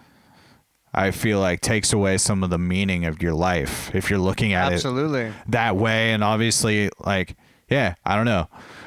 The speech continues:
Speaker 1: We've also preached that people have to live their paths. So if that's somebody's path in doing so, they're gonna, you know, figure it out.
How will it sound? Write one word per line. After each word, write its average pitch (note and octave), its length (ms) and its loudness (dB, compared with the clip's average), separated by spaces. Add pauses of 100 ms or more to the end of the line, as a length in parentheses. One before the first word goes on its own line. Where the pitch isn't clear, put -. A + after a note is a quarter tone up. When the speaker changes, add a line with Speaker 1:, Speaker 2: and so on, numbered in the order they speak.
(140)
Speaker 1:
We've A2+ 200 0
also G#2 320 2
preached - 380 0
that F#2+ 120 -2
people A2 280 0
have A2 180 0
to - 100 -2
live G#2 260 -2
their A2 160 2
paths. G#2+ 400 0
So F2 260 0
if F2 100 -4
that's G2+ 220 0
somebody's G#2 520 0 (400)
path A#2+ 320 0
in A2 120 0
doing B2 300 2
so, A2+ 300 2
they're A2 180 0
gonna, G#2+ 260 2
you G#2+ 140 0
know, G2 200 2
figure G#2+ 420 0
it G2 80 2
out. A2 340 0